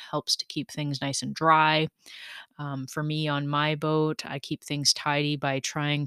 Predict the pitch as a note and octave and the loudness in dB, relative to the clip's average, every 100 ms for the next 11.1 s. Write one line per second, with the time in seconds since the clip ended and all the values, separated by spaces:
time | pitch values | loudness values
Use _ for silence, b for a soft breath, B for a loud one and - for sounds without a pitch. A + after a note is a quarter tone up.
0 | - - D3 C#3 C#3 C3+ - _ C#3+ C3 | -4 -4 -2 0 0 -2 -6 _ -12 -6
1 | D#3 D3+ D3 - D3 D3 D3+ D3 D3+ C#3+ | 0 2 2 0 0 0 0 -2 -2 -4
2 | - E3 - - D3+ D3+ D#3 D#3 C3+ D3+ | -4 -6 -4 -2 0 0 2 0 0 2
3 | D3 D3+ D3+ D3 B B B C#3+ D3 D3 | 4 4 2 0 B B B -4 -2 0
4 | C#3 D#3 D#3 D3 C#3 D#3+ E3 D#3+ E3 E3 | 0 0 0 0 0 0 2 2 4 4
5 | D#3+ - - D#3 C3+ C#3 C3+ - C#3+ D#3+ | 2 -2 -8 -4 -2 -2 -2 -2 0 0
6 | - F3 - E3 E3+ - - - - D3 | -2 -6 2 4 4 2 -2 -2 -4 -2
7 | C#3+ C#3+ D3 C#3 D3 C3 C#3 C3+ - D#3+ | 0 2 2 2 0 -2 -4 -6 0 4
8 | D#3+ D#3+ - D#3 C#3+ B2+ - - E3 - | 6 4 -2 -2 -2 -6 -6 0 2 0
9 | - - - D3 C3+ C#3 - - - - | -8 -16 -10 -6 -6 -6 -8 -12 -10 -8
10 | - - - - - - E3+ D#3+ D#3+ D#3+ | -8 -8 -6 -4 0 4 6 6 4 4
11 | D#3 | 0